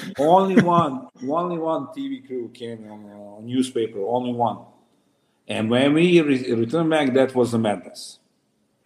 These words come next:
That was like a Hollywood, you know, and they prepared the, you know, the, like, uh, you know, the party and, uh, you know, the parade and everything. So, but I think that two thousand nine, you know,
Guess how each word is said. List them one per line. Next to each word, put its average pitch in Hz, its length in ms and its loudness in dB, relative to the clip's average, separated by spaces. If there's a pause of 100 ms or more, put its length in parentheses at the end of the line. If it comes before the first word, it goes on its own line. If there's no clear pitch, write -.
(140)
That 117 220 6
was 120 200 2
like 120 320 4
a 117 80 2
Hollywood, 113 500 4
you 107 120 -4
know, 107 240 -4
and 104 260 -10
they 113 120 0
prepared 113 540 -2
the, 98 320 -6
you 120 120 -4
know, 104 200 -10 (680)
the, 104 240 0
like, 101 320 0
uh, - 280 -6
you 98 140 0
know, 92 380 -8
the 95 80 -10
party 120 720 2
and, 90 320 -4
uh, 87 60 -6 (400)
you 104 100 -8
know, 92 240 -10 (160)
the 90 80 -4 (160)
parade 120 580 4
and 101 160 -8
everything. 104 460 -6
So, 101 400 -14 (840)
but 131 560 4
I 135 140 -4
think 151 220 -4
that 135 220 0
two 139 180 -2
thousand 117 440 -4
nine, 107 400 -8
you 107 80 -18
know, 101 180 -16